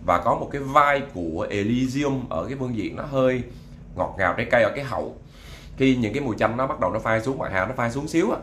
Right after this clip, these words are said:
và một chút cay cay ấm ấm của gia vị, à, hơi cay cay the the và không hề tạo nên cái độ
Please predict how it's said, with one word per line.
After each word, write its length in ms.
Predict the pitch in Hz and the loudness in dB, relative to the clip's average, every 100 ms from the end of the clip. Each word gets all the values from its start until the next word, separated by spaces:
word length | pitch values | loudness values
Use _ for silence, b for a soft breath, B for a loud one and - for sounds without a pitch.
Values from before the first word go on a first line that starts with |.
| - - | -10 -2
và 140 | 90 | -2
một 120 | 90 - | -2 -8
chút 100 | 170 - | -10 0
cay 120 | 139 131 | 0 2
cay 260 | 120 123 | 2 2
ấm 100 | 123 151 | 0 -2
ấm 240 | 139 170 233 | -4 -4 -6
của 140 | 98 | -6
gia 160 | 113 113 | -2 0
vị, 240 | 110 101 - B B B B B - | 0 -2 -6 B B B B B -6
à, 400 | 80 76 78 78 | -4 -4 -6 -4
hơi 240 | 98 127 | 2 2
cay 160 | 127 127 | 2 0
cay 220 | 123 120 | 2 2
the 160 | 120 120 | 2 0
the 300 | 131 131 110 B B B - | 4 4 2 B B B -8
và 120 | 92 | -4
không 260 | 90 117 120 | -2 -2 -2
hề 420 | 113 95 90 87 87 | -2 -2 -2 -4 -4
tạo 200 | 76 98 | -4 0
nên 220 | 110 113 | 0 0
cái 100 | 135 | -2
độ 160 | 80 | -4